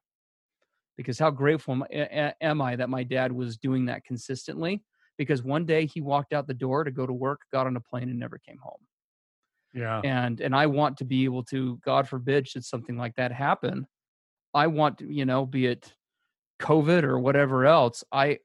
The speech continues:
Speaker 1: I don't want the people that I leave behind, I don't wanna look back with regret about being somebody that I didn't wanna be. And so that would be, that would be one example of that. Um, another one that comes to mind for me is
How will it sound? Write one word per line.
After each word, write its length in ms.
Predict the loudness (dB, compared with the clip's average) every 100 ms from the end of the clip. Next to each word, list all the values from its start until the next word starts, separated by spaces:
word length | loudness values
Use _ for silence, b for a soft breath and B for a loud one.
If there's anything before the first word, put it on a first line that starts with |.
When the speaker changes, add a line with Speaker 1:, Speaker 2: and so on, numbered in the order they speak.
| -6
Speaker 1:
I 180 | -2 0
don't 240 | 0 -2
want 240 | -2 -2 -4
the 60 |
people 320 | -12 -10 -8
that 100 | -6
I 80 | -4
leave 300 | -4 -4 -6
behind, 680 | -8 -10 -6 -2 -2 -4 -6 -12 _ _ _ _
I 80 | 0
don't 160 | 2 2
wanna 140 | 2
look 200 | 0 -2 0
back 240 | 0 -2
with 160 | -8 -8
regret 460 | -12 -6 -2 -2
about 280 | -2 -4 -4
being 220 | -6 -8
somebody 480 | -8 -6 -4 -4 -4
that 180 | -6 -6
I 100 | -6
didn't 300 | -6 -8 -6
wanna 240 | -8 -8
be. 420 | -8 -8 -8 -10 -16 b b b b -6
And 140 | -4
so 160 | -2 4
that 180 | 4 4
would 140 | 0
be, 400 | 0 0 -2 -6 0
that 160 | 2
would 120 | 2 0
be 120 | -2
one 260 | -2 -2
example 640 | -2 -4 -4 -4 -2 -6 -6 _ _ _
of 160 | -10 -6
that. 260 | -4 -4 -6 _ _ _ _ -2
Um, 540 | 2 2 2 2 0
another 360 | 0 2 2 2
one 200 | 2 0
that 120 | 0
comes 260 | -2 -4 -4
to 80 | -4
mind 300 | 0 0 -2
for 140 | -4
me 260 | -2 2 2
is 240 | 2 -2